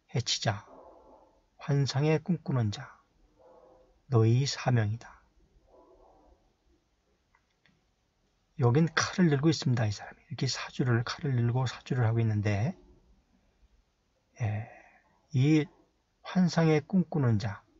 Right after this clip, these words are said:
이 어리석은 사람을 시켜서, 예, 사주를 하나씩 시키고 있는 것입니다. "환상의 꿈꾸는 자, 너의 사명이다.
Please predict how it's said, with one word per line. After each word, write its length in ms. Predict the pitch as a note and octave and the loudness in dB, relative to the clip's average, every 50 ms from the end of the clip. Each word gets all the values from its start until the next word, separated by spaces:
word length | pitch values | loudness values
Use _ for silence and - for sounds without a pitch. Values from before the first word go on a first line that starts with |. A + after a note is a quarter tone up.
| _ _ _ _ _ _ _ _ _ _ _ | _ _ _ _ _ _ _ _ _ _ _
이 160 | - C3 C3 C#3 | -2 0 2 2
어리석은 560 | A#2+ G#2+ A2+ B2+ B2 A#2+ C3+ B2+ C#3 C3+ A#2+ | 2 2 2 2 0 0 0 0 0 2 2
사람을 640 | A#2 B2+ B2+ B2+ C#3+ D#3 E3 D#3 C#3 A#2+ A2 - - - - _ _ _ _ - | 2 2 4 4 4 4 4 4 2 0 -2 -6 -10 -20 -20 _ _ _ _ -14
시켜서, 680 | - - - - - - - C3+ A#2+ G#2+ G#2+ C3+ F3+ - _ _ _ _ _ _ _ _ _ _ _ _ _ _ _ _ _ _ _ _ - | -12 -12 -10 -10 -8 -4 0 2 2 2 2 -2 -4 -8 _ _ _ _ _ _ _ _ _ _ _ _ _ _ _ _ _ _ _ _ -4
예, 320 | B2+ G#2+ G2+ G#2+ A2+ C3 - - - _ _ _ _ _ _ _ _ _ _ _ _ _ _ _ _ _ _ - | -2 -2 -2 -2 -6 -10 -14 -18 -20 _ _ _ _ _ _ _ _ _ _ _ _ _ _ _ _ _ _ -20
사주를 440 | - - - - - D3+ C#3 C#3+ | -20 -20 -14 -8 -2 0 0 0
하나씩 300 | B2+ C3 C#3 C3 A#2 A#2+ | 0 0 -2 -2 -4 -4
시키고 500 | - - - - - - - - E3 D#3+ | -6 -10 -12 -10 -8 -6 -4 -2 0 0
있는 140 | D3+ C#3 A#2+ | 0 0 0
것입니다. 320 | A2+ G2+ - - - _ - - - - _ _ _ _ _ _ _ _ _ _ _ _ _ _ _ _ - - _ _ _ _ _ _ _ _ _ _ _ _ _ _ _ _ _ _ _ _ _ _ _ _ _ _ _ _ _ _ _ - - - _ _ _ _ _ _ _ _ _ _ _ _ _ _ _ _ | -2 -2 -4 -8 -16 _ -20 -20 -20 -20 _ _ _ _ _ _ _ _ _ _ _ _ _ _ _ _ -20 -20 _ _ _ _ _ _ _ _ _ _ _ _ _ _ _ _ _ _ _ _ _ _ _ _ _ _ _ _ _ _ _ -20 -20 -20 _ _ _ _ _ _ _ _ _ _ _ _ _ _ _ _
"환상의 600 | - - - C3 B2+ A#2 - B2 B2 B2 A#2+ A#2 A2+ | -6 -2 0 2 2 4 4 4 6 6 4 2 2
꿈꾸는 520 | - C3+ B2+ A#2 - C#3 B2 A#2 A2+ A2+ | 0 -2 -2 -2 0 0 2 2 2 4
자, 240 | A2 A#2+ A2 G#2+ G#2 | 4 4 4 4 4
너의 360 | G2+ G#2+ A2 C#3 C#3+ D3 C#3+ | 2 2 2 2 0 -2 -4
사명이다. 720 | B2+ - - D#3 D3 C#3+ C3 G#2+ G2 - - - - - | -4 -4 -2 -2 0 0 0 -2 -4 -6 -10 -14 -18 -20